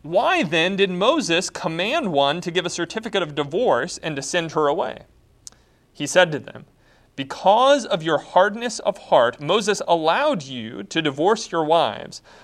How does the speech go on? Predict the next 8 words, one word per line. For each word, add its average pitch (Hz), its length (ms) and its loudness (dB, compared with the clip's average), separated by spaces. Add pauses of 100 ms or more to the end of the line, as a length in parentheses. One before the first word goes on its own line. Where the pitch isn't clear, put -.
(100)
but 147 160 0
from 202 220 4
the 240 80 0
beginning 160 680 -2
it 139 160 -4
was 147 300 4
not 151 240 0
so. - 400 -10